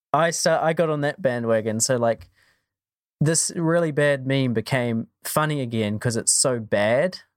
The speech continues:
Like, yeah. So I, I, if that's what you're asking, there is power in, there is power in bringing dead stuff back, but it has to be, I feel like it has to be, it has to have never been respected when it was alive. <laughs>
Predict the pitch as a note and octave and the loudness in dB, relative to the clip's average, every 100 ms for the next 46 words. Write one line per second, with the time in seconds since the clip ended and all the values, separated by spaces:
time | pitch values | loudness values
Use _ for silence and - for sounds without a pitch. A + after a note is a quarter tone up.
0 | - G#2+ G2+ - - D3 C3+ A#2 D3 C3+ | -2 -2 -4 -12 -6 -2 0 0 0 -2
1 | - B2+ C#3 B2 A2+ - - C3 - A2 | 0 -2 0 0 0 0 -2 -2 -2 0
2 | A2+ A#2 B2 - G#2 G#2 C#3 C3+ D3+ C#3+ | 0 0 0 -4 -6 -4 0 2 0 -2
3 | C3+ - C#3 C#3 C3 B2 A2+ A2+ _ - | -4 0 2 2 0 -2 -6 -8 _ -20
4 | - - C3 C#3 C#3 - C#3 C3+ C3 B2 | -4 0 2 2 0 0 0 2 0 -2
5 | A2+ A#2+ C#3 - _ _ - C#3 C3+ A#2+ | -6 -8 -10 -14 _ _ -4 -2 0 -2
6 | A#2 B2 B2+ - A2+ - A2+ G#2 - - | -2 -2 0 0 0 -2 -2 -2 -2 -14
7 | _ _ - B2+ B2 B2+ C#3+ - D3 C3 | _ _ -2 0 0 -2 -2 -2 -2 0
8 | B2+ B2 - A#2+ D#3 C#3+ - - D3 - | 0 0 0 0 0 0 0 -2 -2 -2
9 | C#3+ C3+ A#2 - _ _ _ - - _ | -2 -2 -2 -8 _ _ _ -20 -20 _
10 | _ _ C#3+ - D3+ F3+ - E3+ F#3 D3+ | _ _ -2 0 0 0 0 0 0 0
11 | D3+ D#3 C#3+ D3+ C#3+ B2+ - - D3+ - | 0 0 0 0 0 0 0 0 -2 -2
12 | A#2 A2 A#2+ A#2+ - - D#3 - F3 F#3+ | -2 0 -2 0 0 0 0 2 0 0
13 | - - - - G#3+ D#3+ G#3+ A#3+ G3 D4 | -4 -6 -4 0 2 2 4 2 4 2
14 | - F#3 A#3 A#3+ | 2 2 2 2